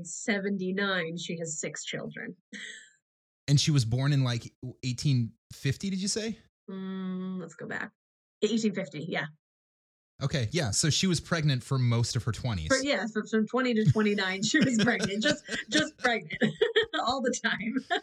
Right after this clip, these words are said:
Speaker 1: <laughs> Insane. Oh, God.
Speaker 2: Ouch.
Speaker 1: Um, I know. Literally ouch. Um, but so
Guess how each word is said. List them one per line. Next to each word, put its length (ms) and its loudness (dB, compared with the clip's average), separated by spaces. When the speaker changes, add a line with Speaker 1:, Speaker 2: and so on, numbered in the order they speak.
Speaker 1:
<laughs> 800 -16
Insane. 580 -2
Oh, 260 0
God. 240 2
Speaker 2:
Ouch. 600 2
Speaker 1:
Um, 80 -2
I 60 0
know. 220 4
Literally 720 2
ouch. 240 -8
Um, 380 -2
but 480 2
so 520 -2